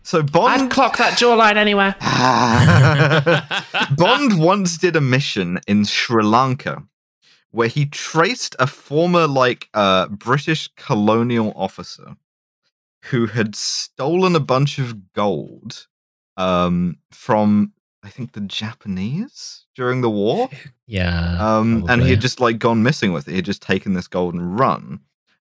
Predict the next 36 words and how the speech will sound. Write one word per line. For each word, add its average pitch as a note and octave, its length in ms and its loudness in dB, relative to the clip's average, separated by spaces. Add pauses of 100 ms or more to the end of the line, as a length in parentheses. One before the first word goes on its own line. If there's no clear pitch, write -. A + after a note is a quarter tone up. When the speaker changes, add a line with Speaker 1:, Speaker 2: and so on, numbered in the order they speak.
Speaker 1:
Uh, G#2 180 0
Bond E3 460 0
had C#3+ 140 -2
found C3 360 0
out A2 160 4
about F2 240 0
this, F2 160 -8
like, F2+ 140 -6
twenty G2 320 -4
years F2+ 160 -4
later, - 140 2
Speaker 2:
Kingship. G#3 360 2 (260)
Speaker 1:
had A2+ 160 -6
tracked E3+ 500 -2
Speaker 3:
Mm. - 40 -10
Speaker 1:
him D3+ 240 0
down, A2 500 -2 (400)
and A#2+ 160 -2
then, A#2+ 320 2 (220)
in B2+ 140 2
a C3 100 2
sort C#3 220 -2
of C3 180 -2
gentlemanly C#3 920 0
way, G2 480 -2 (380)
had B2 320 0 (100)
offered D3+ 320 -2
him C#3+ 240 0
the B2 100 0
alternative A#2+ 720 0
of, F#2 140 -6
rather A#2+ 380 2
than B2 240 0
bringing G#2+ 420 2
him F#2+ 160 0
in, F2+ 380 -6